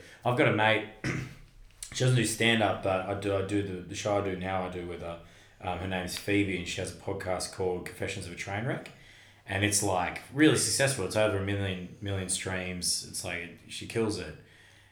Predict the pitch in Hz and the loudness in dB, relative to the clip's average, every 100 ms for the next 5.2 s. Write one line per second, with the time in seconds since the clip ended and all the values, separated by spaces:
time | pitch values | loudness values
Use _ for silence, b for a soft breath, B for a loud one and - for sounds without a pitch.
0 | B 101 98 98 98 101 120 - - 104 | B -2 0 0 0 2 2 0 -4 2
1 | 110 110 101 92 85 - 131 131 120 110 | 4 4 4 -2 -4 0 2 2 4 4
2 | 104 98 - 101 95 90 - 98 92 90 | 6 4 4 2 2 0 -4 -4 -4 -6
3 | 92 92 90 95 95 87 80 98 87 87 | -6 -4 -4 -4 -4 -4 -4 -2 -2 -2
4 | 104 110 - 151 135 110 117 110 135 131 | -4 -2 0 4 4 4 0 -2 2 2
5 | - - | 0 -6